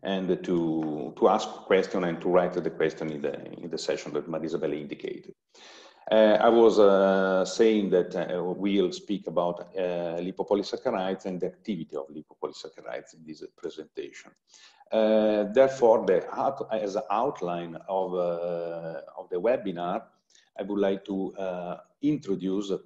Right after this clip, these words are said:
very speedily what are the micro-, uh, what are the endotoxins, and, uh, let's say, uh, give the name of <laughs> endotoxins in terms of,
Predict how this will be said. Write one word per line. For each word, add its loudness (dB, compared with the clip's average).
very -6
speedily -6
what -6
are -4
the -8
micro-, -10
uh, -4
what -12
are -6
the -4
endotoxins, -8
and, -4
uh, 0
let's -6
say, 0
uh, -8
give -2
the 2
name -2
of -2
<laughs> -8
endotoxins 0
in -6
terms 2
of, 0